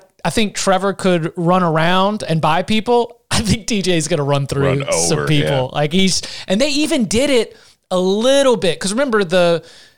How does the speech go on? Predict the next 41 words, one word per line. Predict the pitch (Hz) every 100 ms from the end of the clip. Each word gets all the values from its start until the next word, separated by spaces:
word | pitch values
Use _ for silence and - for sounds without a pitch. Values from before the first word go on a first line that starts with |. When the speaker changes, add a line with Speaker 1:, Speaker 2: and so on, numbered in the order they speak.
| -
Speaker 1:
the | 165
Boston | 139 226 285
College | 240 247 214
and | 202 226
Notre | 208 175
Dame | 202 208
games, | 175 160
one | 196
of | 226
the |
common | 214 196 165
threads | 208 269 -
was | 160
that | 175
Travis | 208 185 196
Etienne | 180 180 180 240 208
and | 156
the |
traditional | 151 165 180 - 156
run | 160 233
game | 185 156 156
really | 160 139
struggled. | - 175 208 143 - - -
And | 175
so | 160 190 175
it | 170
was, | 165 175 170 165 - - - -
uh, | 165 156
having | 170 180 185
to | 180
make | 165 170 -
plays, | - 175 170 170 160
dinking | 180 175 175
and | 165
dunking | 170 165 170
to | 156 165
Amari | 160 160
Rogers | 160 156 156 143
and | 151
Cornell | - 170 151 147
Powell | 180 165 160 156